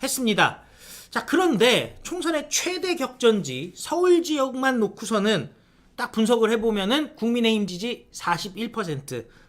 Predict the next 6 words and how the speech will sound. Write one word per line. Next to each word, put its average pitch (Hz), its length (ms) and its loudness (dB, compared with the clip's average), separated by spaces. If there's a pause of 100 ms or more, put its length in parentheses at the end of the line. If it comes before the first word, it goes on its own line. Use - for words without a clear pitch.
민주당 196 480 0
지지 175 400 -4
삼십삼 269 560 -10
퍼센트로 226 760 -2 (300)
팔 320 240 -6
퍼센트, 202 720 -6